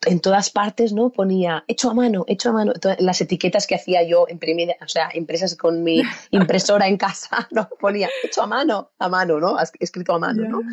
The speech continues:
Speaker 1: Al lado del logo de Mimetic, por, como diciendo, "Guau, esto es como el valor añadido", ¿no? Y claro, y a veces había personas que era como al revés, era peor, ¿no?
Speaker 2: Sí.
Speaker 1: Era peor que estuviera hecho a mano porque quizá no es
Speaker 2: Claro.
Speaker 1: perfecta la
Speaker 2: Claro.
Speaker 1: costura, quizás no sé qué. Y yo pensaba,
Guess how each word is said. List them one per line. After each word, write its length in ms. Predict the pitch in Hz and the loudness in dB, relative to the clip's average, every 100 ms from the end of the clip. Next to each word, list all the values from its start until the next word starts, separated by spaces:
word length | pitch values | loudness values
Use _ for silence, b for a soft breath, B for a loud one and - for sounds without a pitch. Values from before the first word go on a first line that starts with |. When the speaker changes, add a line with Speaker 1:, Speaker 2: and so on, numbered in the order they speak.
| 226 B | -12 B
Speaker 1:
Al 120 | 196 | 2
lado 180 | 190 196 | 4 4
del 180 | 196 190 | 2 0
logo 260 | 190 175 185 | 0 0 -2
de 80 | |
Mimetic, 440 | 185 185 175 185 _ _ _ | -2 -6 -6 -8 _ _ _
por, 160 | 185 - | -2 -2
como 240 | 190 185 | 0 0
diciendo, 680 | 190 190 190 180 165 160 151 _ - | 0 2 0 2 2 2 -2 _ -6
"Guau, 340 | 196 220 240 233 | 0 2 2 0
esto 240 | 190 240 | 0 0
es 160 | 226 - | 0 0
como 440 | 202 175 165 _ _ | 0 2 0 _ _
el 180 | - 185 | 0 2
valor 220 | 175 180 | 4 2
añadido", 600 | 220 190 175 220 190 165 | 2 0 0 0 0 -2
¿no? 220 | 165 339 b b b - | 0 -2 b b b 2
Y 260 | 220 202 | 2 4
claro, 220 | - 320 | 2 4
y 100 | 240 | 4
a 60 | 190 | 4
veces 240 | 202 311 | 2 0
había 220 | 247 226 285 | 2 2 2
personas 400 | 262 - 311 - | 0 2 0 2
que 100 | 262 | 0
era 80 | 294 | 4
como 240 | 277 254 | 4 4
al 140 | 214 196 | 2 2
revés, 440 | 185 208 196 156 | 2 4 2 2
era 180 | 208 220 | 0 2
peor, 480 | 196 165 190 165 165 | 4 4 2 -2 -6
¿no? 320 | 160 311 415 _ - | -4 -4 -8 _ -2
Speaker 2:
Sí. 120 | 208 | 2
Speaker 1:
Era 100 | 214 | 4
peor 180 | 196 240 | 4 2
que 80 | 240 | 0
estuviera 260 | - 180 | -2 0
hecho 160 | 170 - | 0 -2
a 40 | |
mano 220 | 175 170 165 | -2 0 -2
porque 360 | 170 - 160 b b | -2 -2 -2 b b
quizá 320 | 190 180 185 | -4 0 2
no 100 | 165 | 2
es 100 | 180 | 2
Speaker 2:
Claro. 120 | 175 | 0
Speaker 1:
perfecta 640 | 165 - - 175 180 - 156 | -4 -4 -2 0 0 0 2
la 60 | |
Speaker 2:
Claro. 120 | 220 208 | 2 0
Speaker 1:
costura, 800 | 185 185 214 185 170 170 170 | -2 0 2 4 2 2 0
quizás 320 | - 180 180 165 | 0 0 2 2
no 60 | |
sé 180 | - 156 | 0 0
qué. 220 | - - | 0 0
Y 160 | 170 165 | 2 4
yo 140 | 165 | 4
pensaba, 440 | 165 269 - 160 | 4 2 2 -4